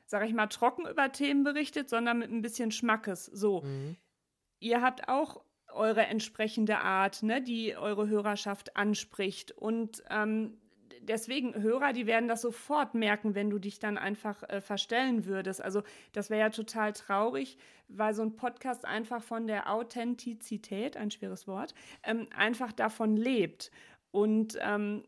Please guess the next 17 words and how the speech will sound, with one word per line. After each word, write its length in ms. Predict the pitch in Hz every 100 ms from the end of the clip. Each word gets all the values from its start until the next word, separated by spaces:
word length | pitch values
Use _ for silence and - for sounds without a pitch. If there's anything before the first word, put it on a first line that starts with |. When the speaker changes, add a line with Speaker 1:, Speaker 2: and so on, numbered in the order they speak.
| -
Speaker 1:
von 340 | - 220 214
daher, 840 | 208 208 247 233 233 226 226 233 -
ähm, 420 | 214 202 214 214 -
ist 220 | 214 -
das 320 | 233 233 233
halt 240 | 220 214 226
wirklich 380 | 233 269 -
enorm 460 | - 226 220 247 262
wichtig, 480 | 254 262 - 262 -
dass 280 | 220 220 -
Kooperationspartner 1500 | 220 214 220 202 - 233 247 269 - 269 262 262 277 262 -
und 320 | 226 220 220
der 200 | 208 208
Host 540 | 240 214 165 - - -
oder 260 | - 190
die 160 | 185 190
Hosts 520 | 202 190 - - -